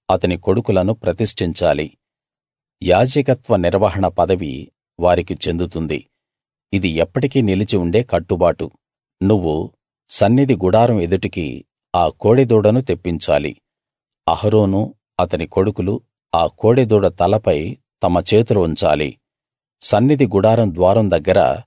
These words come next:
యెహోవా సన్నిధానంలో ఆ కోడెదూడను వధించాలి. వధించిన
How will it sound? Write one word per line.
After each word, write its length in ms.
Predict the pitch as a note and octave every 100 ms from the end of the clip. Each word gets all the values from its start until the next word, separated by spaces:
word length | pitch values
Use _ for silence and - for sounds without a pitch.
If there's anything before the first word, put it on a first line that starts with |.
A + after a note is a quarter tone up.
| _ _ _ _ F2+
యెహోవా 440 | F2 B2 C3+ C3+
సన్నిధానంలో 1000 | - F#2+ G2+ F#2+ F#2 F2 F2+ G#2 C#2+ D2+ _ -
ఆ 120 | E2+
కోడెదూడను 800 | D2+ - A2+ C3 G2+ F2+ E2 G2+ - -
వధించాలి. 720 | F2 F2 G#2 - F2 D#2 D2 _ _ _ _ _ _ _ -
వధించిన 640 | F#2 A#2+ C#3+ - A#2+ G#2